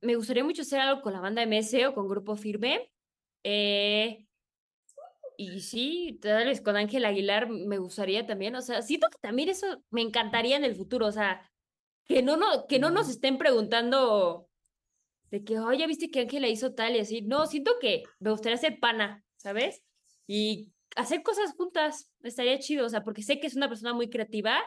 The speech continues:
Speaker 1: y visualmente también trae cosas, entonces siento que estaría chido hacer algo. Ujú.
Speaker 2: Nice.
Speaker 1: ¿Cómo
Speaker 2: Qué
Speaker 1: ves?
Speaker 2: emoción, qué emoción lo que te depare en el futuro.
Speaker 1: Ujú.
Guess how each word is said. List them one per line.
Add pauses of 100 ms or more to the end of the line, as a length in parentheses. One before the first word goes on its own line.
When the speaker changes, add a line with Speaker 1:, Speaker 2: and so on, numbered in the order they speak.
(420)
Speaker 1:
y
visualmente
también
trae
cosas,
entonces (320)
siento
que
estaría
chido
hacer
algo. (640)
Ujú. (1080)
Speaker 2:
Nice.
Speaker 1:
¿Cómo
Speaker 2:
Qué
Speaker 1:
ves?
Speaker 2:
emoción, (200)
qué
emoción
lo
que
te
depare
en
el
futuro. (520)
Speaker 1:
Ujú.